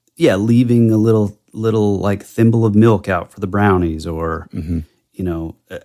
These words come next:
Speaker 1: it goes across, all across the globe. And I like the idea that you can co-, sort of, like, sway these, these sort of mischievous
Speaker 2: Mm-hmm.
Speaker 1: trickster type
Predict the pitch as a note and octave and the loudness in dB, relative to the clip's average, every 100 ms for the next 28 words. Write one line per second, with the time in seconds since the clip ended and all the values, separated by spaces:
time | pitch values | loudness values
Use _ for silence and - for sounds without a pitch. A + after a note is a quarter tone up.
0 | - G#2+ C#3 D#3+ E3 C3+ - A2 G#2 - | -12 -6 0 0 2 0 0 0 -2 -14
1 | _ A2+ C3 A#2+ A#2+ G#2 F2+ F2+ F2+ D#2 | _ 2 2 2 0 -4 -6 -6 -6 -6
2 | D#2+ - _ _ - A2 G#2+ G2 G#2 A#2 | -10 -20 _ _ -2 0 2 2 0 0
3 | A#2+ G2 F#2+ F#2+ F2+ A2 G#2 G2+ - - | 0 0 0 -4 -6 -8 -6 -6 -8 -8
4 | A#2+ G#2+ F#2 _ _ _ _ _ _ _ | -2 -2 -4 _ _ _ _ _ _ _
5 | _ - F#2+ E2 - - G2+ G2 G2+ G2+ | _ -14 -14 -14 -16 -4 0 2 2 2
6 | G2 F#2+ - - G#2+ G2 F#2+ - _ _ | 2 -2 -6 -6 -4 -4 -6 -16 _ _
7 | - - A2 G2+ - - G#2+ G2+ G#2 F#2 | -16 -8 -4 -4 -6 -4 0 2 2 0
8 | - A#2 - G#2+ G#2 G2 F2+ | -4 -6 -6 -8 -4 -4 -4